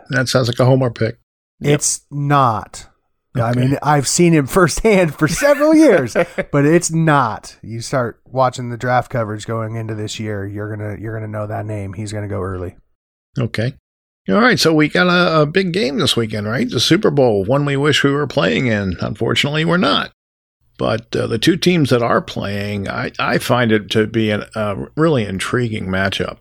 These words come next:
Speaker 1: You got Kansas City and their offense, <laughs> uh, against the Eagles and their defense. And, and the other thing about the Eagles, their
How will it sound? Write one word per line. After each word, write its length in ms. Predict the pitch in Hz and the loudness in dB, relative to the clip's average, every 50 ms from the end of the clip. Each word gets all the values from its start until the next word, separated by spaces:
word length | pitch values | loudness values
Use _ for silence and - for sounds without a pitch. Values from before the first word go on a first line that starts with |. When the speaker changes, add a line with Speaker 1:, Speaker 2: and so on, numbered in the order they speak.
| _ _ _ _ _ _ _ _ _ _ - | _ _ _ _ _ _ _ _ _ _ -10
Speaker 1:
You 160 | - 104 117 | -4 -4 -2
got 220 | 113 113 104 - - | 0 0 -2 -2 -2
Kansas 420 | - 131 139 131 110 107 107 - | -2 -2 0 0 -2 -2 -2 0
City 440 | - 123 135 143 143 139 143 143 135 | 0 0 0 -2 -2 -2 -2 -2 -2
and 220 | 127 101 98 95 | -2 -2 -2 -2
their 220 | 98 104 113 110 110 | -2 -2 -2 -2 -2
offense, 800 | 110 123 131 123 - 135 139 135 139 123 - - - - - - | -2 -2 -2 -2 -2 -2 -2 -2 -2 -2 -2 -2 0 0 0 0
<laughs> 0 | |
uh, 140 | - - - - - - - - | 0 0 -2 -6 -10 -14 -14 -12
against 440 | - - - 135 139 135 - - | -8 -2 0 0 0 0 -2 -2
the 80 | - - | -2 -2
Eagles 520 | - 73 78 - - 165 - - - - | -4 -4 -6 -4 -2 0 0 0 0 -2
and 280 | - 117 113 117 120 120 - _ _ _ _ _ _ _ _ _ - | -2 -2 -2 -2 -2 -4 -6 _ _ _ _ _ _ _ _ _ -16
their 300 | 110 101 131 135 143 147 | -12 -6 -2 0 0 0
defense. 600 | 127 - 135 156 156 - - 147 151 165 147 - | 0 -2 -2 -2 0 0 0 -2 -2 -2 -2 0
And, 120 | 143 123 117 | -2 -2 0
and 140 | 120 123 127 | 0 0 0
the 120 | 135 139 | 0 0
other 180 | - - 139 - | 0 0 0 2
thing 160 | - 165 139 | 2 2 4
about 220 | 123 120 117 104 | 4 4 4 2
the 80 | - 98 | 0 -4
Eagles, 500 | - 151 156 156 135 - - 95 - - | -2 0 0 0 0 -2 -4 -4 -4 -4
their 320 | - - 95 110 110 110 | -2 0 0 2 0 0